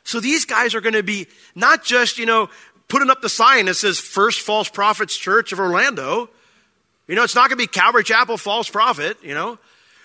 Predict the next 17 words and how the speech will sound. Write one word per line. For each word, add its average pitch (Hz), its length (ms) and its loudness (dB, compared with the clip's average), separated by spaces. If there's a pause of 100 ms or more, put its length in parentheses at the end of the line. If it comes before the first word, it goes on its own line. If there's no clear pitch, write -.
(100)
They're 233 160 6
gonna 262 180 4
put 269 200 -2
up 302 120 -2
a 269 60 -6
sign 277 400 -2
that 214 160 -2
looks 269 200 -4
like 262 280 -4
everybody 233 580 -2
else. 302 600 -10 (440)
Now, 123 140 -10
what's 143 160 -6
the 156 80 -8
difference? 143 440 -6
Verse 131 280 -10
nineteen. 131 560 -10